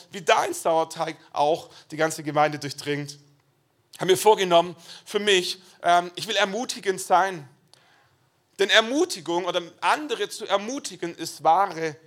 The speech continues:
Größe. Die Jünger diskutieren an einer Stelle, äh, mit Jesus, wer ist der Größte im Reich Gottes? Also muss sich vorstellen, ah, da wurde Brot vermehrt, da wurde übers Wasser gelaufen, da wurde, da wurden Gebete geschrieben, da wurden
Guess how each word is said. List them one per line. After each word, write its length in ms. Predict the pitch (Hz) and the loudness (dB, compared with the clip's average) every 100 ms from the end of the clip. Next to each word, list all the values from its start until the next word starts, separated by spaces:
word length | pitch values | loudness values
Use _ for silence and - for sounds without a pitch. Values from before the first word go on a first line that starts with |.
| - | -20
Größe. 500 | - 147 151 143 139 - _ _ - - | -6 -4 -4 -6 -10 -14 _ _ -20 -12
Die 60 | 190 | 0
Jünger 240 | 254 311 | 2 2
diskutieren 500 | 294 269 269 226 254 | -2 -4 -6 -8 -4
an 80 | 247 | -2
einer 220 | 214 233 | 0 -2
Stelle, 440 | 247 - 247 208 208 - - | -4 -4 -2 -2 -4 -10 -4
äh, 140 | 185 202 | 2 2
mit 180 | 214 | 2
Jesus, 400 | 170 240 262 226 | -4 -4 -4 -4
wer 120 | 254 302 | 0 2
ist 100 | 302 | 0
der 100 | 233 | -6
Größte 460 | - 240 302 - | -2 -2 -2 -6
im 80 | 190 | -6
Reich 240 | 170 160 | -2 -2
Gottes? 540 | 151 170 - 151 - - _ _ _ _ _ - | 0 -2 -2 -12 -14 -20 _ _ _ _ _ -8
Also 160 | 165 | -6
muss 120 | 208 196 | -4 -6
sich 120 | 202 | 0
vorstellen, 540 | 233 - 233 196 190 - - - | 2 2 4 4 4 -4 -20 -6
ah, 180 | - 185 | 0 4
da 160 | 180 175 | 4 4
wurde 160 | 185 | 0
Brot 380 | - - 220 247 | -2 2 4 4
vermehrt, 420 | - 196 202 208 | -2 0 2 2
da 80 | 185 | 0
wurde 220 | 175 175 | -2 -4
übers 260 | 175 170 165 | -6 -4 0
Wasser 240 | 208 240 | 0 -2
gelaufen, 580 | 220 202 185 214 - 185 | -4 4 6 6 0 -4
da 140 | 170 | -4
wurde, 380 | 160 175 175 170 - - - | 0 0 0 -2 -4 -18 -4
da 140 | 160 | 0
wurden 300 | 165 202 185 | 4 2 2
Gebete 480 | 147 151 185 233 240 | -8 0 2 2 0
geschrieben, 640 | 202 202 - 202 226 214 180 | -4 -4 -4 -4 -6 -4 0
da 120 | 170 | 2
wurden 400 | 185 180 190 | 2 0 -4